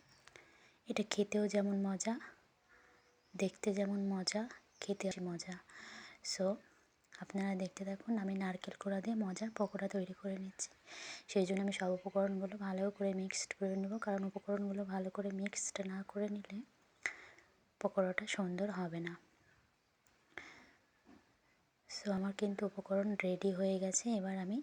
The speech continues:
তেলে পকোড়া তৈরি করে নিব, নারকেল কোড়া দিয়ে মজার পকোড়া।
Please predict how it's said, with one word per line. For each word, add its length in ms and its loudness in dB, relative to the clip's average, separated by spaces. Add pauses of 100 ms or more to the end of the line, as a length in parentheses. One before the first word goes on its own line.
(140)
তেলে 320 0 (720)
পকোড়া 320 0
তৈরি 300 0
করে 240 0
নিব, 180 -4 (360)
নারকেল 440 -2
কোড়া 320 -4 (800)
দিয়ে 160 4 (120)
মজার 380 0 (140)
পকোড়া। 340 -6